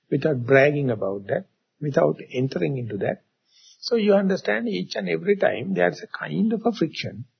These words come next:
kind of a torturing nature, kind of a burning nature, that itself become your objective meditation, telling that you are at bare minimum. You are at the slow run.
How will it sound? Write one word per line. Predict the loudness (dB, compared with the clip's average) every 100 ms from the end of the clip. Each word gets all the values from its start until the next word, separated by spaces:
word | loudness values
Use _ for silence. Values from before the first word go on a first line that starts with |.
| _ _ _ -12
kind | -10 -4
of | -2
a | -2
torturing | -2 -2 -2 -2 -2
nature, | -4 -4 -6 -8 -14 _ _ _
kind | -2 0 0
of | 0
a | 2 2 0 -6 _ _ _
burning | 4 6 6 0 0
nature, | 2 2 0 -4 -8 _ _ -20 _
that | -4 -2 -2
itself | -2 -4 -4 0 0 2
become | -4 -4 -2
your | 2 2
objective | 2 -4 -6 -6 -2
meditation, | 0 0 0 0 0 -2
telling | 0 2
that | 2 0
you | -2 0
are | 0
at | -2 2
bare | 4 4 2 0
minimum. | 0 0 -2 -6 -12 _ _ _
You | 2
are | 4
at | 4 2 4
the | 6 6
slow | 6 6 6
run. | 2 -2